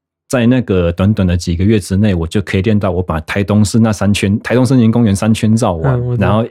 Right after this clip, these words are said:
Speaker 1: 一直到上了海岸公路之后才爆掉，我觉得是一个很，很好的成就。那我教练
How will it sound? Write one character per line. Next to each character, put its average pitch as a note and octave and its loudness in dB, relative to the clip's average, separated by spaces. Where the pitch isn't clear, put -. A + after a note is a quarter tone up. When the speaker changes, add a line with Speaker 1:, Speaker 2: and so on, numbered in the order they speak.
Speaker 1:
一 C#3+ 0
直 A#2+ 0
到 A2+ 0
上 G#2+ -2
了 F#2+ 0
海 - -8
岸 A2 0
公 G2+ 2
路 A2 4
之 F#2+ -4
后 F#2 0
才 E2+ -4
爆 E2 -4
掉， E2+ -4
我 D#2+ -6
觉 F#2+ -4
得 F2+ 2
是 F2 -4
一 F#2 0
个 F2+ -2
很， E2 -4
很 A#2 -2
好 G#2 0
的 F2+ -2
成 F2 -6
就。 F2+ -2
那 D3 0
我 F#2 2
教 A#2+ -2
练 A2+ 2